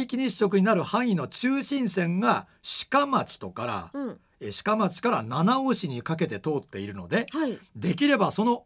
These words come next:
Speaker 1: 皆既日食になる範囲の中心線に、付近で見てみたいものです。
Speaker 2: うん、うん、うん。
Speaker 1: 理想は、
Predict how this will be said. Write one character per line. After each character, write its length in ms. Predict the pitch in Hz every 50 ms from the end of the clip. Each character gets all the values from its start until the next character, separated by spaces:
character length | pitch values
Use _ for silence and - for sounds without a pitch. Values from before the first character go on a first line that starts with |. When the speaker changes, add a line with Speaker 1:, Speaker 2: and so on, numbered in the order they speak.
| _ _ _ _
Speaker 1:
皆 160 | - 170 190
既 160 | 185 165 202
日 100 | 185 185
食 280 | 170 - - 139 - 147
に 60 | 151
な 80 | 185 214
る 80 | 202 165
範 260 | 180 - 214 226 226
囲 60 | 190
の 120 | 165 156
中 240 | 147 - - 196 226
心 300 | 214 - 226 208 202 196
線 440 | 185 - 196 190 185 185 185 180 - - _ - _ _ _ -
に、 240 | 202 208 254 254 - _ _ _
付 200 | - - - 226
近 120 | 202 185
で 80 | 175 247
見 160 | 160 139 127
て 100 | - 135
み 100 | 120 113
た 140 | - 104 95
い 60 | 95
も 100 | 90 85
の 80 | 87 85
で 100 | 82 -
す。 160 | - - 262
Speaker 2:
う 40 | 262
ん、 20 |
う 40 | 240
ん、 20 |
う 240 | 202 175 185 185 175
ん。 320 | 160 156 170 160 143 117 -
Speaker 1:
理 220 | 110 110 170 185 185
想 260 | - 285 302 294 277
は、 220 | 247 220 202 -